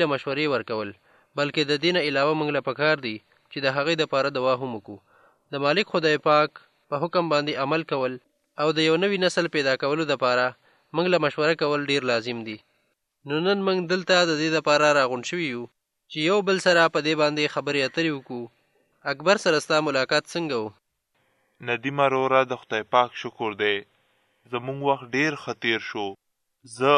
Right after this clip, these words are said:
Speaker 2: او اکبر یو بل ته رانږدې کیږو.
Speaker 1: د هغه د کور څه حال دی؟
Speaker 2: ندیمه وروره، زه هغه له حوصله ورکوم د پاره د دې چې هغه د خپلې کورنۍ د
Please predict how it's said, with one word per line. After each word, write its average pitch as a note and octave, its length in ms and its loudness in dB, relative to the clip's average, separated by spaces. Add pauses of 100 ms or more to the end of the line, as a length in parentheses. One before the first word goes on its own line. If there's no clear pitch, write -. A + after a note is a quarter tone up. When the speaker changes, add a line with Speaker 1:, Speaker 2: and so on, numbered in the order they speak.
(140)
Speaker 2:
او A#2+ 140 6
اکبر A2 400 2 (540)
یو D3 100 4 (100)
بل D3 200 2
ته E3 140 -2
رانږدې A2 480 -2 (120)
کیږو. G#2+ 420 -2 (560)
Speaker 1:
د - 20 -6 (120)
هغه D#3+ 240 2
د - 20 4 (140)
کور G#3 220 2
څه F#3+ 60 4 (100)
حال C3 160 4 (100)
دی؟ A2 100 -8 (1120)
Speaker 2:
ندیمه C3+ 380 2
وروره، A#2+ 380 4 (640)
زه C#3 180 6
هغه C#3+ 220 4
له C#3 140 6
حوصله A#2 480 2
ورکوم G#2+ 580 0 (380)
د A#2 180 -14
پاره B2+ 260 8 (100)
د - 20 -2 (140)
دې A2+ 160 2 (420)
چې - 140 -2
هغه C3 200 4
د C#3+ 100 -2
خپلې C#3 280 -2 (100)
کورنۍ B2 480 -2
د C3 60 -2